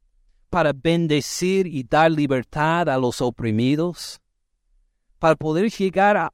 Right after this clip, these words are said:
otros a quienes conocemos en necesidad, para poder hacerles cantar alabanzas, no a nosotros, sino a ti, porque tú eres grande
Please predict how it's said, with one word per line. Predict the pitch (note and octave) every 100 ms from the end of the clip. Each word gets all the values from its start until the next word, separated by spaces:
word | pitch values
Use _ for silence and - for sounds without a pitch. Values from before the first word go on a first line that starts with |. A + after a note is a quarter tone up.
| -
otros | A3+ A#3 - D#3 -
a | D#3
quienes | - - G#3 D4 C4
conocemos | - B3+ B3 A3+ - C#4+ D4 F#3 A#2+ E3+
en | E3+
necesidad, | F3 - F3 D#3 - D3 E3+ F#3 B2+ A2+ - _ _ -
para | F#3+ G3
poder | - E3+ E3+ G3+ G#3+ G#3 _ -
hacerles | C#3 C#3 - F#3+ G3 G3+ -
cantar | - - D3+ C#3+ - F3 G3 G3 F#3+
alabanzas, | C#3+ D3 C#3 D3+ E3+ E3+ - D3+ -
no | A3 C#4+
a |
nosotros, | A3 E3+ - E3+ D#3+ F3 F#3
sino | - G#3 F#3+
a | E3 D#3
ti, | - A3+ A#3+ E3+ A2+ F2 _ _ _ _ _ _
porque | - C#3 -
tú | - F3 E3
eres | C3+ A#2 _
grande | - E3 F3+ F3+ F3 F3+